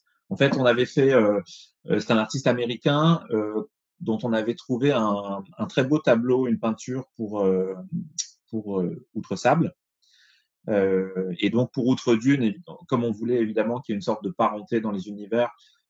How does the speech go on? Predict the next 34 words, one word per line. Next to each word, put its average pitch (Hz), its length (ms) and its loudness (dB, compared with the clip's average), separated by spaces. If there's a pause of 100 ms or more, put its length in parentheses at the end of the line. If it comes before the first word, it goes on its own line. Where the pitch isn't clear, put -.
(140)
euh, 95 180 2
on 101 140 0
est 110 120 4
allé 110 160 4
voir 117 260 4
dans 107 120 -2
ce - 100 -8
qu'il 110 140 -2
avait 107 200 2
d'autre, 131 420 0
mais, 104 360 -2
euh, 92 340 -2 (280)
il 92 40 -6
y 95 40 -2
avait 92 140 -2
rien 113 240 -2
qui - 120 -20
convenait 110 320 -6
vraiment. 113 440 -6
C'était 104 320 -8
soit 123 220 0
trop - 240 -4
proche - 440 -2
de, 95 480 -6 (600)
d'Outre 104 300 -6
Sable, 107 360 -2
soit 104 180 -4
c'était 101 260 -4
hors 101 120 -2
sujet. 123 500 -2 (720)
Euh, 87 680 0 (1400)
et 104 100 0
donc, 127 400 -2
euh, 110 400 2